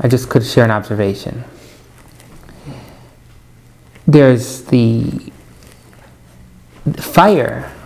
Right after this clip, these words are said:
also wants to go up, but it stays down here, and it wants to stay down here. It's, it's, when it's burning something, it's active here. The soul has a mission here, and just like fire remains here, so long as it has a mission, the soul wants to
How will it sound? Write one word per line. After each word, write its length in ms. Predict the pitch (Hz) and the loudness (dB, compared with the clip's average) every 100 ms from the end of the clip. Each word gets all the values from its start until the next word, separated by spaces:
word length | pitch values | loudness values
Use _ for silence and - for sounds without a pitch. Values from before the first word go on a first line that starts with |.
| - | 2
also 280 | 185 180 135 | 4 4 2
wants 260 | 120 117 | 2 -4
to 380 | - - 113 110 - - | -6 -2 -2 -2 -8 2
go 180 | 135 127 | 4 4
up, 200 | 139 - | 2 0
but 100 | 127 | -2
it 60 | |
stays 360 | 120 - 135 120 | 0 2 2 2
down 240 | 120 113 | 0 0
here, 200 | 117 110 | -2 -2
and 140 | 98 113 | -2 2
it 40 | |
wants 280 | 131 156 156 | 4 2 0
to 60 | 123 | -6
stay 200 | - 120 | -2 0
down 200 | 110 104 | 0 -2
here. 160 | 104 95 107 | -4 -6 -8
It's, 120 | - | -8
it's, 180 | 113 - | -8 -4
when 100 | 123 | -2
it's 120 | 117 - | -2 2
burning 340 | 139 165 127 | 2 4 0
something, 400 | - 113 110 123 | -2 -4 0 0
it's 120 | 120 | 2
active 420 | 127 156 - 110 - | 2 0 -2 -10 -8
here. 300 | - - - - - - - - - - - - - - - - - - - - - | -12 -12 -16 -20 -20 -20 -20 -20 -20 -20 -20 -20 -20 -20 -20 -20 -20 -20 -20 -20 -4
The 100 | 120 | -2
soul 340 | - 214 208 | 2 4 4
has 240 | 156 156 120 | 2 0 0
a 40 | |
mission 340 | 143 156 - 113 | 0 0 -6 -8
here, 320 | 107 104 - - - - - - - - - | -8 -10 -16 -20 -20 -20 -20 -20 -20 -14 -2
and 100 | 131 | 2
just 160 | 160 | 4
like 160 | 165 139 | 4 0
fire 600 | - - 156 117 110 113 - - - - - - | 2 4 4 2 -4 -10 -18 -20 -20 -20 -6 0
remains 480 | 127 127 151 160 | 4 4 2 0
here, 340 | - 107 120 - - - - - | -4 -6 -6 -12 -20 -20 -20 -4
so 160 | - | 2
long 260 | 131 139 135 | 4 4 2
as 160 | 123 | 0
it 120 | 117 113 | 0 0
has 260 | 117 113 | -2 -2
a 40 | 113 | 0
mission, 460 | 131 156 117 113 | 0 0 -6 -4
the 100 | 117 | -4
soul 320 | 117 - 185 | 0 4 6
wants 360 | 139 127 160 156 | 6 2 -2 -6
to 280 | - 123 | -4 -4